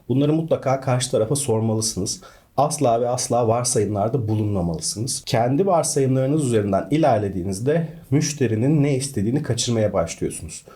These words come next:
Bu yüzden hiçbir zaman müşteri brief'i geldiğinde "Acaba şunu mu dedi, acaba bunu mu dedi?" gibi ya da "Şöyle bir şey mi istiyor, şurada mı kullanacaklar bu içeriği?" gibi bir soru işareti varsa kafanızda lütfen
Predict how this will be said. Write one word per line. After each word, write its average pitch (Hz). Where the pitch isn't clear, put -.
Bu 156
yüzden 160
hiçbir 175
zaman 131
müşteri 131
brief'i 127
geldiğinde 123
"Acaba 131
şunu 131
mu 139
dedi, 104
acaba 117
bunu 113
mu 139
dedi?" 92
gibi 113
ya 98
da 101
"Şöyle 156
bir 165
şey 113
mi 101
istiyor, 92
şurada 139
mı 165
kullanacaklar 104
bu 101
içeriği?" 95
gibi 95
bir -
soru 131
işareti 123
varsa 170
kafanızda 117
lütfen 165